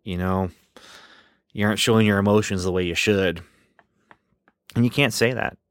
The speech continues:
Uh, I mean, there are, uh, obviously there are unhealthy ways to show your emotions, but she's still in the,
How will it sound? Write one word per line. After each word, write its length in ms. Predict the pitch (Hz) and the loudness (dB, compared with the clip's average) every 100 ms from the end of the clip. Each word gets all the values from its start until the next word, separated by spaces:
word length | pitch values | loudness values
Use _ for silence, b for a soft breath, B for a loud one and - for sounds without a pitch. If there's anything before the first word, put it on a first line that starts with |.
| - | -12
Uh, 340 | 98 95 87 - - _ | -8 -8 -10 -14 -20 _
I 60 | 104 | -10
mean, 260 | 95 92 | -8 -6
there 160 | 76 101 | -2 0
are, 200 | 95 95 | 2 2
uh, 180 | 110 113 | 2 2
obviously 520 | 87 113 120 - 95 | 2 2 2 0 -4
there 220 | 92 98 87 | -2 0 0
are 80 | - | 0
unhealthy 480 | 113 101 104 101 98 | 0 2 0 -2 -2
ways 460 | 104 104 92 85 | 0 0 -2 -6
to 80 | - | -10
show 180 | - 101 | -4 -4
your 140 | 90 | -4
emotions, 500 | 87 92 107 104 - - B B B B - | -4 -4 -4 -6 -10 -16 B B B B -14
but 120 | 95 | -6
she's 320 | - 127 107 | -2 0 0
still 380 | - - 104 95 | 0 2 2 0
in 160 | 92 90 | -4 -6
the, 140 | 80 | -8